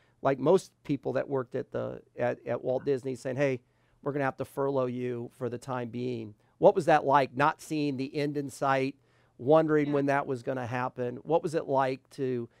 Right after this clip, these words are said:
Speaker 1: and why was be, the idea of being resolute important at that time?
Speaker 2: For sure. So, yeah, I think when I first got the call that, um, yeah, it was a call and an email that our world is changing.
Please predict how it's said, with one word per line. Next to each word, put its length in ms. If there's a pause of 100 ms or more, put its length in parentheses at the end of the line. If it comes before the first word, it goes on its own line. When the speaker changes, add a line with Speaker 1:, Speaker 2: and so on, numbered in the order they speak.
(100)
Speaker 1:
and 140
why 240
was 260
be, 360 (300)
the 140
idea 300
of 80
being 240
resolute 480
important 460
at 120
that 200
time? 280 (760)
Speaker 2:
For 100
sure. 300
So, 560
yeah, 180
I 120
think 220
when 140
I 140
first 800 (120)
got 320 (140)
the 100
call 640
that, 320 (480)
um, 520 (340)
yeah, 220
it 60
was 100
a 40
call 180
and 80
an 100
email 320
that 240
our 80
world 240
is 140
changing. 640